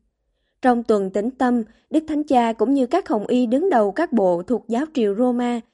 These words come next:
ngừng các hoạt động làm việc để tham gia tĩnh tâm. Năm nay là lần đầu tiên sau bốn năm ngắt quãng,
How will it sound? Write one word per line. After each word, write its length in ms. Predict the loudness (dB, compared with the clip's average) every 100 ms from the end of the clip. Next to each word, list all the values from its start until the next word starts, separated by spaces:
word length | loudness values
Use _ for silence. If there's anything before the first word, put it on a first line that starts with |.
| _ _
ngừng 200 | 2 2
các 200 | 2 -4
hoạt 160 | -6 -4
động 220 | -2 -2
làm 220 | -2 -4
việc 200 | 0 0 0
để 140 | -6
tham 260 | -4 -4 -2
gia 160 | -2
tĩnh 240 | -2 -6 -4
tâm. 300 | -2 -2 -4 -10 _ _ _ _ _ _ _ _ _ 0
Năm 240 | 2 2
nay 240 | 2 0
là 120 | 0 0
lần 240 | 0 0
đầu 160 | -2 -2
tiên 340 | 0 0 0
sau 200 | -2 -2
bốn 240 | 0 -2
năm 220 | -2 -2 -4
ngắt 120 | -4
quãng, 320 | 0 0 -2